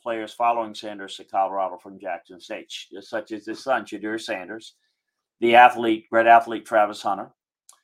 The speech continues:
uh, a few of the other notable additions that should make a big impact are Alton McCaskill from Houston, uh, wide receiver Xavier Weaver, and, uh,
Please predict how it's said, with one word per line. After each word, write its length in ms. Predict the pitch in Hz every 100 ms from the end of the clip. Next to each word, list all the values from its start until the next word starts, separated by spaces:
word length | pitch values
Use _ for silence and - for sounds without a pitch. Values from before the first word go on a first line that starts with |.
| _ _
uh, 200 | 104 107 -
a 100 | -
few 220 | 143 151
of 80 | 127
the 180 | 123 -
other 240 | 160 160
notable 460 | 123 117 113 107 104
additions 680 | 101 104 98 104 101 101 - _ -
that 180 | 107 -
should 140 | 110
make 220 | 104 104
a 60 | 101
big 300 | - 110 104
impact 500 | 98 95 95 95 - _ _ _ _ _ _ _ _ _ _ _
are 200 | 104 101
Alton 460 | - 127 135 143 123
McCaskill 600 | 110 123 120 117 123 113
from 160 | 104 98
Houston, 460 | 110 120 151 151 - _ _ _ _ _
uh, 400 | - 104 104 104 101
wide 240 | 113 117
receiver 460 | 113 - 117 107 101
Xavier 420 | 110 110 101 101
Weaver, 680 | 98 98 117 123 139 151 _ _ _ - _ _ 117
and, 560 | 113 110 110 107 107
uh, 460 | 104 104 101 98